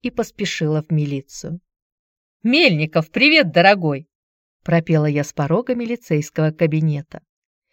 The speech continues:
Однако моё появление не вызвало ответного восторга. Мельникову было явно не до моей персоны, несмотря на всю его ко мне симпатию.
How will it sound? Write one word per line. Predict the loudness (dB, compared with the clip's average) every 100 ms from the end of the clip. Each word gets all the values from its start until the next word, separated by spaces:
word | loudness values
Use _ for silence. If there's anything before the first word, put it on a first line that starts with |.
| _ _ -6
Однако | 0 2 2 2
моё | 2 2 2 2
появление | 2 2 0 -2 -2 -4 -4
не | -2
вызвало | -2 -2 0 0 2
ответного | 0 -2 -2 0 0 0
восторга. | 0 -4 -4 -4 -4 -12 -20 _ _ _ _ -2
Мельникову | 2 2 2 -2 0 0 0
было | 2 0
явно | 0 2 0 0 -2
не | -4 0
до | 0
моей | 2 0 0
персоны, | -2 -4 -6 -4 -4 -6 -16 _ -18 0
несмотря | 0 2 2 2 2 2
на | 2
всю | 0 -6 -4 -2
его | -2
ко | -2 0
мне | 2 2
симпатию. | 0 -2 -2 -2 -4 -6 -14 -16